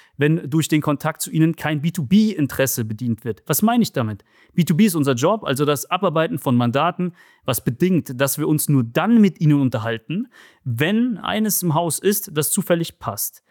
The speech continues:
Oder wenn wir Mandate akquirieren wollen, also wenn sie ein interessanter Potential Buyer in Zukunft sind. Aber das hilft ihnen selbst in der Jobsuche ad hoc nicht weiter. Es ist ein sehr unrealistischer Zufall, dass zu dem Zeitpunkt ihrer Jobsuche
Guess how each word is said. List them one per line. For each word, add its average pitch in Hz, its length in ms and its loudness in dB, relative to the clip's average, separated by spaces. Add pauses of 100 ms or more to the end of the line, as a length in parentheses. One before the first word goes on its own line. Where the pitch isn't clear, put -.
(360)
Oder 202 400 4
wenn 156 140 2
wir 147 100 0
Mandate 127 460 0
akquirieren 175 640 2
wollen, 110 380 -2
also 143 420 0
wenn 147 160 4
sie 156 180 0
ein 135 120 2
interessanter 170 560 0
Potential 143 440 -4
Buyer 170 380 2 (400)
in 175 140 2
Zukunft 175 480 0
sind. 107 260 -6 (300)
Aber 220 160 0
das 190 180 0
hilft 185 240 0
ihnen 160 140 2
selbst 147 340 0
in 143 120 -2
der 139 100 2
Jobsuche 143 420 -2
ad 135 140 -4
hoc 135 320 -4
nicht 127 280 0
weiter. 113 380 -4 (560)
Es 120 140 -2
ist 143 120 -6
ein 135 140 2
sehr 160 340 0
unrealistischer 160 760 2
Zufall, 165 560 0 (340)
dass 151 200 2
zu 151 100 -2
dem 143 120 4
Zeitpunkt 160 440 -2
ihrer 135 160 0
Jobsuche 175 680 0